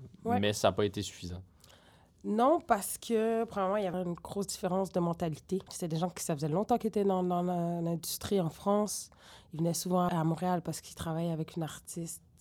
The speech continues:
Speaker 1: très populaire en France qui vivait à Montréal. Donc, c'était un de ses managers. Puis,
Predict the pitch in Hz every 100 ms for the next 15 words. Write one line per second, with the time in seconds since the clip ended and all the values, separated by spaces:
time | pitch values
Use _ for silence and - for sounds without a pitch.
0 | _ - 175 170 - 170 165 165 - 175
1 | - - 151 165 160 156 175 226 226 -
2 | 170 160 175 156 - 185 175 175 - 170
3 | 160 160 156 220 240 240 - - 185 170